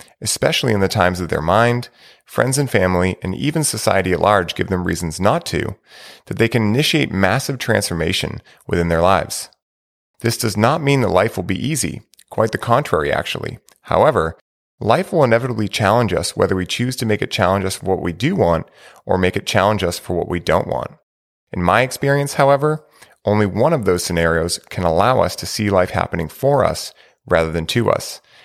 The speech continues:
and allow us to experience the transformation within that flipping of the script. Today's guest on the show is a master in the art of transformation and has made it her mission in life to help badasses just like you overcome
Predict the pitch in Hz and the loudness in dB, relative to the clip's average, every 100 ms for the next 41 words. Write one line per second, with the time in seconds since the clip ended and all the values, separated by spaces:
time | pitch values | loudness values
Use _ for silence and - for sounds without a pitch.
0 | _ - 90 87 135 120 92 - 92 - | _ 0 4 4 4 4 0 -2 -4 -4
1 | - - 123 143 147 - - 104 104 - | -4 -2 0 0 -2 -4 -2 -2 -2 -2
2 | 92 87 - 87 85 104 120 80 - _ | -2 -2 -2 -2 -2 0 0 -2 -8 _
3 | _ - 85 - 82 82 80 85 - 104 | _ -4 -4 -4 -4 -2 -2 -4 -2 -2
4 | 92 - - _ _ _ _ _ _ _ | -4 -10 -20 _ _ _ _ _ _ _
5 | 101 120 165 - 123 120 107 95 - 85 | -2 0 0 2 0 2 0 0 2 2
6 | 73 - _ _ _ 104 113 95 90 107 | 2 -6 _ _ _ 0 2 2 2 2
7 | 117 - 67 - 90 87 76 92 - 85 | 0 -2 -6 -4 -2 2 2 0 -2 -2
8 | 85 - 73 80 - - - _ _ _ | -2 -4 -4 -2 -4 -8 -16 _ _ _
9 | - 107 98 123 160 135 110 87 98 - | 0 0 2 2 2 0 0 2 2 2
10 | 78 67 69 62 - - - - 101 98 | -2 -2 -2 -4 -8 -20 -20 -6 0 0
11 | - - 101 123 80 - - - - 135 | 0 0 2 4 2 -2 -8 -6 -2 0
12 | - 113 113 - 85 80 - - - - | 0 0 0 0 -2 -2 -4 -16 -20 -2
13 | 110 104 110 113 | 0 2 2 0